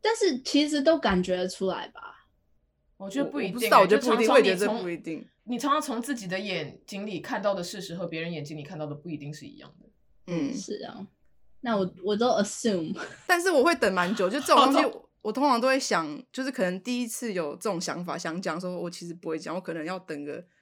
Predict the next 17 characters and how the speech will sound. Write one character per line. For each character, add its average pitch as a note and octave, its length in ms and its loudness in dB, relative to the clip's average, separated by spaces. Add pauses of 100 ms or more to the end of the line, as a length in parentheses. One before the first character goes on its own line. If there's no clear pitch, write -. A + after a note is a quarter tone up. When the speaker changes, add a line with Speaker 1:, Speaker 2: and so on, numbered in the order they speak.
Speaker 3:
一 G#3+ 80 -12
个 F3 160 -10
月 E3+ 340 -4 (120)
怎 - 120 -14
么 - 140 -14
的， - 160 -14
我 F3 120 -8
才 F3 260 -8
会 F#3 140 -6
真 E3 220 -6
的 D#3 180 -6 (360)
去 F#3 200 -8
讲 - 220 -14 (140)
这 - 100 -12
个 - 100 -16
东 - 200 -18
西。 - 100 -20